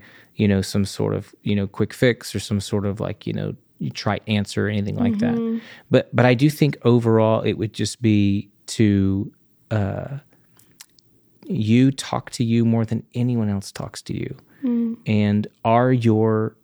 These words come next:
Speaker 1: words to and about you, are they agreeing with God's words to and about you,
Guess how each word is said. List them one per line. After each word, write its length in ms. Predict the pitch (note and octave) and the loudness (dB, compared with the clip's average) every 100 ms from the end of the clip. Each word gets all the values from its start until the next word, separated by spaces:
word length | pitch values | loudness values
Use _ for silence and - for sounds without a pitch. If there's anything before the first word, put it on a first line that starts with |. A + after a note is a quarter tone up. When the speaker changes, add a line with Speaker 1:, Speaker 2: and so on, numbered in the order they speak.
| _ | _
Speaker 1:
words 800 | - G#2 G#2 G#2 A2 A#2 - - _ - | -4 2 4 4 2 -2 -8 -12 _ -14
to 420 | - A#2+ A#2 A#2 | -2 2 4 2
and 120 | A2+ G#2+ | 0 0
about 420 | G#2 G2+ G2+ - | 0 -2 -2 -4
you, 400 | G2 F2 D#2 A2+ _ _ _ _ _ - | -4 -4 -6 -8 _ _ _ _ _ -2
are 160 | A2+ G2+ | 2 4
they 160 | G2 | 4
agreeing 580 | F#2+ G#2 - A2+ A#2+ B2+ | 2 -4 0 2 2 2
with 160 | B2 - | -2 -4
God's 340 | A2+ A2 - | -6 -6 -4
words 300 | A2+ G#2+ - | -4 -4 -6
to 160 | - A2 | -6 -4
and 100 | G#2+ | -2
about 300 | G#2+ G#2+ G2+ | -2 -4 -4
you, 380 | G#2 G#2 G#2+ | -4 -2 -4